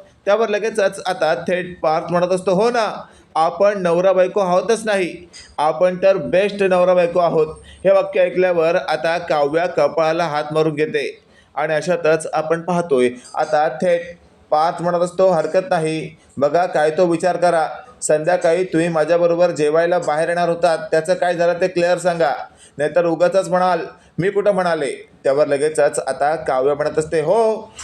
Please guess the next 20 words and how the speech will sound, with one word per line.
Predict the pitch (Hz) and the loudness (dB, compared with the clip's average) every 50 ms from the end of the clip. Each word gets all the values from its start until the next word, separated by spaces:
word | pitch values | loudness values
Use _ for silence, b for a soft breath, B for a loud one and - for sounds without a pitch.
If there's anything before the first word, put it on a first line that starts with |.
| B B - | B B -4
मी | 147 202 | -4 -2
कधी | 208 - 240 - 233 | -2 -2 0 0 0
म्हणाले | 240 247 240 233 226 226 | 0 0 0 0 0 0
तुम्हाला?" | 226 220 196 196 196 190 196 220 208 - - - _ _ | -2 -2 0 0 0 0 0 -2 -4 -8 -14 -20 _ _
त्यावर | - 139 143 156 156 | 0 2 2 2 2
लगेचच | 147 147 147 165 170 165 156 160 156 160 - | 0 0 -2 -2 -2 0 0 0 0 -2 -4
आता | - 147 147 151 156 165 | -4 -2 0 0 0 0
पार्थ | 170 - - 156 139 143 151 151 147 156 | -2 -2 -2 0 0 0 -2 -2 -2 -2
म्हणत | 165 160 156 160 | -2 -2 -2 -4
असतो, | 160 160 - 156 | -4 0 2 4
"असं | 156 151 147 - 170 | 4 4 2 0 -2
काय | 170 180 190 196 | 0 0 0 0
करताय? | 165 180 170 160 165 170 156 151 147 147 143 151 151 B B B B B - | 0 0 -2 0 0 0 2 2 2 0 0 -4 -8 B B B B B 0
अहो, | 139 156 | 0 2
मगाशी | 156 156 151 165 160 - | 2 2 0 0 -2 0
नाही | 185 190 202 | -2 0 0
का | 202 | 0
म्हणालात | 202 202 202 196 202 196 | 0 0 0 0 -2 -2
फोन | 202 208 196 190 185 | -2 -2 -2 0 0
करून, | 202 196 196 190 180 | 2 2 2 2 2